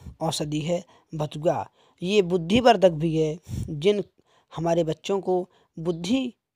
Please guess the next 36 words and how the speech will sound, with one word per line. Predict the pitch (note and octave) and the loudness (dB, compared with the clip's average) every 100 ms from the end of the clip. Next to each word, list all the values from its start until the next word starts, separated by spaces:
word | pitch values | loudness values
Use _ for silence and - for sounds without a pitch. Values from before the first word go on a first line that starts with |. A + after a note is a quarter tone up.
| - | -16
की | |
कमी | F3 F#3 A3+ A#3+ | -2 0 2 0
है, | F3+ F3+ E3+ | 0 -2 -2
जिनकी | E3 G3 F#3+ F3+ | -2 -2 -2 -2
बुद्धि | D#3+ E3 G#3 | -4 -2 -2
कमज़ोर | B3+ F#3+ E3+ E3+ E3 | 0 -2 0 0 0
है, | E3 D#3+ - - _ | 0 -2 -6 -20 _
वे | E3 F#3+ | 4 6
इस | F3+ F3 | 4 0
भतुए | D3+ D3+ F#3+ A3+ | -4 -4 2 2
के | G#3+ E3 D3+ - _ | 4 0 0 -6 _
साग | - - F3+ - | -2 2 2 2
का | F3 | -2
सेवन | - D#3 D#3+ D#3 - _ - | -2 -4 -4 -4 -8 _ -16
शुरू | - G#3 | -6 -4
कर | G#3+ F#3 | 4 4
दीजिए | E3 D#3+ D#3+ D#3+ D3+ _ _ | 4 -2 0 -2 -2 _ _
तो | F3+ E3+ D3 - - | -2 -2 -2 -6 -2
बुद्धि | E3+ D#3+ F3 G3 | 0 2 0 0
बढ़ती | D#3+ E3 D3 F#3+ | 0 0 0 -6
है। | E3 C3+ D3+ - _ - | -6 -10 -14 -20 _ -8
इसके | E3 F3 | -4 -4
साथ | D#3+ D#3 C#3+ | -2 -4 -4
ही | D#3 | -6
साथ | - D#3+ D#3 - _ - | -2 -2 -2 -10 _ -4
अगर | E3 E3 | 0 0
ब्राह्मी | D#3 D3 G3+ G#3 G#3+ G#3+ - _ - | 0 -2 0 0 0 -2 -8 _ -8
शंखपुष्पी | - B3+ B3 - F3 - - F3+ E3 - _ _ - | 0 2 2 -2 -6 -6 -8 -8 -8 -12 _ _ -2
के | F3 | -2
चूर्ण | - G3 G3+ G3 | 0 2 2 4
में | G3 F3+ - - | 2 0 -6 -6
भतुआ | D#3 D3+ G#3+ B3 | -4 -2 0 0
का | A3 F#3+ | 2 0
चूर्ण | - E3+ | 2 -2
मिला | D#3+ D3+ E3 | 0 2 2
करके | F3 E3+ - F3+ | 2 2 4 2